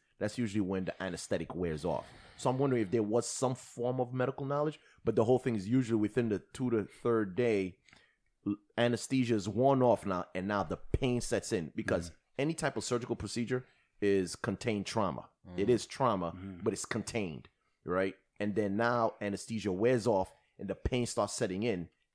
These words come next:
Speaker 1: inflammation starts setting even more, and then, like you guys said, um,
Speaker 2: Fever,
Speaker 1: infection,
Speaker 2: right.
Speaker 1: fever, and then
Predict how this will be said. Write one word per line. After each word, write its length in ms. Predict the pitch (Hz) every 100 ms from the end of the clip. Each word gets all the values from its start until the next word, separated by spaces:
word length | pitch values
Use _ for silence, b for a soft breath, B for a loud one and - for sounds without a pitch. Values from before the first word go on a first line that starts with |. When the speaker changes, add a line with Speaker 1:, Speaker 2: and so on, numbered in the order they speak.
| _
Speaker 1:
inflammation 580 | 123 - 107 107 123 113
starts 240 | - 95 -
setting 240 | 101 104
even 220 | 104 90
more, 360 | 92 110 95 82 _ -
and 100 | 101
then, 80 | 101
like 160 | 104
you 60 | 113
guys 220 | 104 87
said, 180 | 104 85 - _ - - 95
um, 480 | 90 90 85 82 - _ _ -
Speaker 2:
Fever, 260 | - 127
Speaker 1:
infection, 460 | 92 95 92 90 87
Speaker 2:
right. 220 | 85 85 78 _ _ _
Speaker 1:
fever, 580 | - 123 117 92 - - -
and 140 | 98
then 160 | 98